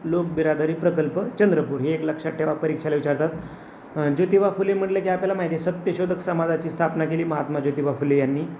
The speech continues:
विनोबा भावे, अ, भूदान चळवळीचे प्रणेते त्यांना म्हणलं जातं, वैयक्तिक सत्याग्रहाचे पहिले अनुयायी आहेत, ठीक आहे.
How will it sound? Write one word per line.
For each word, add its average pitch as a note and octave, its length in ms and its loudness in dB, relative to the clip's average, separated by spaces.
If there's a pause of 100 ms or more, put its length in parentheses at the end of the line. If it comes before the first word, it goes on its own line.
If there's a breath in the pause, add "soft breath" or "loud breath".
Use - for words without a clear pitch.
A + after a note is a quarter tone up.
(420 loud breath)
विनोबा G3 440 4
भावे, F#3+ 320 4 (480)
अ, C#3+ 300 -4
भूदान E3 400 2
चळवळीचे F#3 400 2
प्रणेते F3 400 0
त्यांना E3 220 0
म्हणलं E3 260 0
जातं, E3 360 0
वैयक्तिक F3+ 380 0
सत्याग्रहाचे E3 580 0
पहिले D#3+ 260 0
अनुयायी D3+ 360 2
आहेत, C#3 300 0 (420)
ठीक E3+ 160 0
आहे. G3+ 100 2